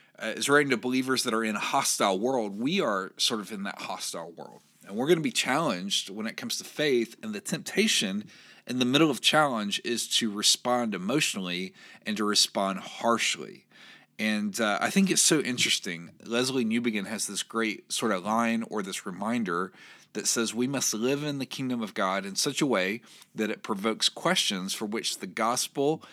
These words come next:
is the answer. So live in a way that we get to point people to Jesus. And in our world, respect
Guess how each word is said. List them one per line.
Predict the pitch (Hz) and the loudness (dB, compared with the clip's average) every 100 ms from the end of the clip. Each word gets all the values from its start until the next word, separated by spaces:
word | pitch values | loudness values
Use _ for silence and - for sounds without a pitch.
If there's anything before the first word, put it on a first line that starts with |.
| - _ | -20 _
is | 117 110 113 107 - | 2 4 4 0 -4
the | 95 110 110 | -8 -10 -6
answer. | 110 - - - | -6 -6 -8 -8
So | - | -8
live | 101 156 196 | -2 0 2
in | |
a | 190 | 4
way | 156 107 107 - - - - - | 4 4 0 -4 -16 -20 -20 -6
that | 110 | -4
we | 110 | -2
get | 117 131 | -2 -4
to | - | -6
point | - - 135 135 120 _ - | -8 -8 -4 -2 -4 _ -12
people | - 87 95 90 85 - _ | -8 -6 -4 -6 -8 -16 _
to | - 90 | -10 -8
Jesus. | - 107 101 - - - | -4 -2 -2 -4 -10 -10
And | 95 | -6
in | 107 | -4
our | 123 120 | 0 2
world, | 120 165 147 98 110 151 - - - - - | 4 4 4 4 0 -4 -10 -20 -20 -20 -10
respect | 104 104 - - 143 143 - | 0 6 6 8 4 4 -2